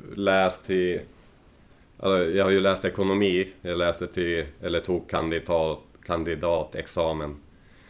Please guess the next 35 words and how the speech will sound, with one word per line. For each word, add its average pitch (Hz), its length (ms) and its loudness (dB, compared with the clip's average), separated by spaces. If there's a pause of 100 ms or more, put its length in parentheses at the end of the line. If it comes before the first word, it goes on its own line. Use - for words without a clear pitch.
(720)
i 113 100 4
Umeå 104 280 6
universitet. 92 640 2
När 87 200 0
var 85 140 4
det? 87 280 2
Det 90 80 -2
var 87 200 4
ju 82 260 -2 (200)
i 92 80 -4
samma 82 300 -2
veva 80 240 -2
när 80 120 -2
jag 80 100 -4
slutade - 300 -8
spela. 85 340 -2 (360)
Och 87 100 -6
sen 85 180 2
jag 82 120 2
fortsatte 85 540 -4
i 80 220 -2
Uleåborg. 78 640 -2 (1500)
Jag 82 120 -8
läste, 78 440 -4
alltså, 76 460 -6
vad 78 120 -8
heter 76 260 -8
det 78 60 -8
nu? 76 60 -8 (160)
Masters. - 540 -8 (1200)
Men 80 120 -6
jag 80 60 -2
har 78 60 0
aldrig 78 220 -4
jobbat. 76 320 -8